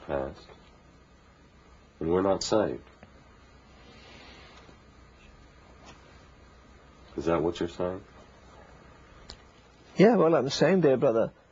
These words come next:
Speaker 2: I don't believe that we, we, we reach the conscience like some people, like, uh,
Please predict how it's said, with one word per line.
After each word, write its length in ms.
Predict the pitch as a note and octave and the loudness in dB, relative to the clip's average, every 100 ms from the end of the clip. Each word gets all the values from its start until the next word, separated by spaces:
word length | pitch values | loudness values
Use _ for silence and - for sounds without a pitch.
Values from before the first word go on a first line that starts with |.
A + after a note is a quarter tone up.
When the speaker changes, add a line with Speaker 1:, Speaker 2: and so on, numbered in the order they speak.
| _ - | _ -2
Speaker 2:
I 160 | D#3+ | -2
don't 260 | B3 F#3+ F3 | 2 0 2
believe 360 | E3 D3+ D3 C3+ | 2 4 4 2
that 180 | A#2 - - - - | 0 -2 -10 -18 -2
we, 160 | A#2+ | -2
we, 360 | - A#2+ B2+ G#2 - | 0 0 0 -2 -4
we 200 | B2+ B2+ | -2 2
reach 340 | D#3 D#3 - | 2 0 -2
the 100 | C#3+ | -6
conscience 640 | C#3+ - D#3+ F3+ - A2+ - | -4 -2 -2 -2 -4 -4 0
like 260 | B2 C3 | 0 0
some 260 | - C#3 C#3 | 0 -4 -2
people, 520 | - D#3+ - C#3+ B2 - - - - - - | -2 -2 0 -2 -2 -8 -20 -20 -20 -20 -4
like, 440 | C3+ C3+ - - | 0 0 -4 -2
uh, 400 | C3+ A#2 A#2 B2 | 2 2 2 -2